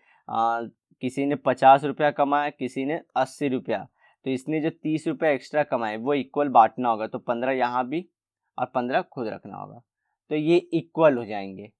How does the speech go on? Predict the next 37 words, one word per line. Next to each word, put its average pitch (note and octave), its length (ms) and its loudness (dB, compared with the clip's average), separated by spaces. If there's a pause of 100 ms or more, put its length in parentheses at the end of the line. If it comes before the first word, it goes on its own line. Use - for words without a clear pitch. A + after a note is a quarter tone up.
(140)
ठीक F#3 220 -6
है। E3+ 100 -4 (480)
तो A#2+ 140 -10
इस F3 240 -2
तरह D3 220 6
से F#3+ 240 -4 (560)
सोशलिज्म D3+ 500 -2
काम B2 240 4
करता A2 260 -6
है। A2+ 60 0
और G2+ 60 -12
कैपिटलिज्म D3+ 520 -2
में D3 120 -6
भी D3 80 -10
क्या D#3 140 0
करता D3+ 300 -4
है E3 80 -4
कि D#3 100 -6
आपको C#3+ 400 2
टैलेंट C3 520 0
है, E3+ 60 0
आप C#3 140 4
जितना A#2+ 380 -4
ऊपर D3 280 0
जा C3 120 2
सकते B2+ 280 -8
हो D#3+ 60 -4
जान G#2 260 -4
लीजिए। G#2 220 -10 (480)
तो C3 60 -4
ये B2 260 -2
है F#2+ 180 -14 (1120)
कि C#3 80 -4
the C#3 160 -10
capital F#3 640 4 (300)
and D#3+ 200 0 (100)
wealth C#3+ 260 0